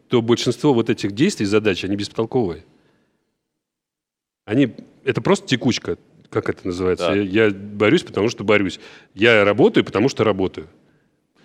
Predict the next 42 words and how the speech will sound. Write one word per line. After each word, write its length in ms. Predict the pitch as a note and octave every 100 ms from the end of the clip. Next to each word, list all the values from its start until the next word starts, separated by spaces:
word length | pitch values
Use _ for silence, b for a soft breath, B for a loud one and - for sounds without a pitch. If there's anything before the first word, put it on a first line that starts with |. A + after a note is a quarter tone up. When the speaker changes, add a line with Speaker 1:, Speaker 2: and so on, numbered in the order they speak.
| b b
Speaker 2:
Цель, 280 | - B2+ G#2
стратегия, 560 | - G2+ - A2+ F#2 E2+
план, 300 | G2+ G2+ F2
задачи 680 | F#2 E2 F#2+ D#2+ - C#2+ -
именно 340 | F#2+ F#2 F#2+
в 60 | F2+
такой 480 | - F#2 - - C3
Speaker 1:
Да, 60 | -
Speaker 2:
последовательности. 720 | F2+ - F2 G#2 G2 F#2 A#2
Speaker 1:
именно 180 | C#3+ B2+
в 40 |
Speaker 2:
Мы 40 |
Speaker 1:
такой 200 | A#2 C#3
Speaker 2:
об 20 | C3
этом 20 |
Speaker 1:
последовательности. 280 | B2 A#2 F#2+
Speaker 2:
говорили 160 | G#2
Speaker 1:
Нельзя 200 | A2+ C3+
Speaker 2:
в 20 | C3+
самом 120 | G#2
Speaker 1:
приступать 320 | D#2 G#2+ A#2+
к 40 |
Speaker 2:
начале. 80 | G2 G#2
Speaker 1:
задачам, 420 | G#2 C3 F3 A2
если 240 | F#2+ G2 G#2
у 20 |
тебя 120 | A2+ A2
нет 160 | G#2+
плана. 320 | A2 G#2 F2 D#2+
Если 240 | E2 -
нельзя 240 | F#2 F#2+ A#2+
приступать 420 | G#2 G2 A2 -
к 40 |
задачам, 420 | F#2+ F2+ G2+ D#3+
у 40 | G2+
тебя 120 | G2+
есть 100 | G#2
стратегия. 260 | A2 G2 E2
Ты, 100 | C3
иначе 280 | C3+ D#3+
ты 60 | C#3
будешь 220 | C#3+ D3+